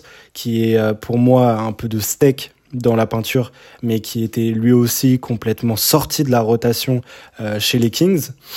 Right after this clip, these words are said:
Bref, on a des joueurs intéressants, mais des joueurs soit trop joueurs, euh, trop jeunes, pardon, ou alors il manque tout simplement de certitude à cet effectif.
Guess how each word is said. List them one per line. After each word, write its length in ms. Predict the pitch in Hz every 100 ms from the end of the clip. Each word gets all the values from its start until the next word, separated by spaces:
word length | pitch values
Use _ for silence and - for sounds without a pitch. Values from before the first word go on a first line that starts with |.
| - - _ 127
Bref, 400 | 120 120 - -
on 100 | 139
a 80 | 143
des 140 | 147 117
joueurs 420 | 120 131 123 143
intéressants, 640 | 131 - 117 110 - 151
mais 100 | 120
des 120 | 107
joueurs 260 | 104 113 107
soit 240 | - 170
trop 240 | 139 - 123
joueurs, 320 | 117 131 160 147
euh, 80 |
trop 360 | 131 - - 131
jeunes, 360 | 113 127 165 143
pardon, 340 | 120 117 156 - - - -
ou 60 | 120
alors 220 | 120 156
il 80 | 120
manque 220 | 113 -
tout 100 | -
simplement 400 | - 120 123 139
de 100 | 117
certitude 600 | 110 - 131 - 127 135
à 60 | 113
cet 180 | 113 110
effectif. 520 | 113 104 - 170